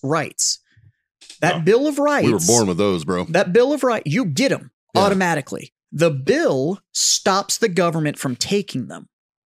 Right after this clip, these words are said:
Speaker 1: That's what the Bill of Rights does. It restricts the government. It doesn't give you shit.
Speaker 2: That's technically what the whole Constitution does,
Speaker 1: We
Speaker 2: is it
Speaker 1: have 'em.
Speaker 2: restricts the government.
Speaker 1: Those are ours. The rest of it is government restriction.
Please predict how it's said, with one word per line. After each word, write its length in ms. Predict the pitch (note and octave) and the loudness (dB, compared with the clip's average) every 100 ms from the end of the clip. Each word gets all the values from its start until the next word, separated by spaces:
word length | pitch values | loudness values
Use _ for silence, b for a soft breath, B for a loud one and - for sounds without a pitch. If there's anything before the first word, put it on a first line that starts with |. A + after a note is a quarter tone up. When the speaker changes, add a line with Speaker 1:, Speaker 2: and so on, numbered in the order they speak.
| _ _ _ _ | _ _ _ _
Speaker 1:
That's 400 | C3+ D3+ A3 B3 | -4 0 0 0
what 120 | A#3+ A#3+ | 0 0
the 80 | |
Bill 240 | E3+ G3+ F#3 | 2 2 2
of 100 | D#3+ | 2
Rights 280 | F3+ E3+ - | 0 0 -4
does. 380 | A#2 - - - | -4 -6 -6 -2
It 160 | F3 E3 | -2 0
restricts 840 | D#3 - - - C#4+ - - - b b b | -2 -2 -4 -2 -2 0 -2 -2 b b b
the 220 | - E3+ F#3+ | -2 0 2
government. 760 | D#3 G#3 F#3 C3 G#2 - - b b b | 0 0 0 -2 -4 -12 -18 b b b
It 140 | - D3+ | -2 2
doesn't 360 | A#3+ D4 D3+ | 0 0 -2
give 240 | D#3+ C#4+ F3 | -2 -2 -2
you 160 | F3 | -4
shit. 560 | C#3 - C4+ C4 - - | -2 -2 -2 -4 -6 -12
Speaker 2:
That's 140 | G#2 - | -10 -4
technically 320 | F3+ C#3+ A2 | -2 0 -2
what 100 | F#2+ | -2
the 60 | |
whole 240 | F#2 C3 A#2+ | -2 0 0
Constitution 840 | - G2+ - - - D3+ C#3+ - D2+ | 0 -4 -4 -6 -4 -4 -4 -6 -6
does, 300 | B1+ - E3+ | -6 -2 -2
Speaker 1:
We 120 | D4 | 0
Speaker 2:
is 60 | G3 | -2
it 40 | |
Speaker 1:
have 120 | - | -2
'em. 60 | D#4 | 0
Speaker 2:
restricts 340 | C#3 A#2 - | 0 -2 -2
the 100 | F2+ | -6
government. 320 | D#2+ F2+ C2+ | -4 -6 -2
Speaker 1:
Those 160 | A#3+ A#3+ | 0 0
are 120 | B3 F#3 | 0 0
ours. 440 | E3 - - - _ - | -2 -4 -8 -10 _ -4
The 60 | E3 | 0
rest 280 | A#3 D4+ C4+ | 2 0 0
of 80 | |
it 80 | A#3 | 0
is 100 | D3+ | 2
government 420 | C3+ F#3 G#3+ A3 | 0 0 0 -2
restriction. 580 | F3 D#3 - G3 - - | -2 -2 -2 -2 -4 -8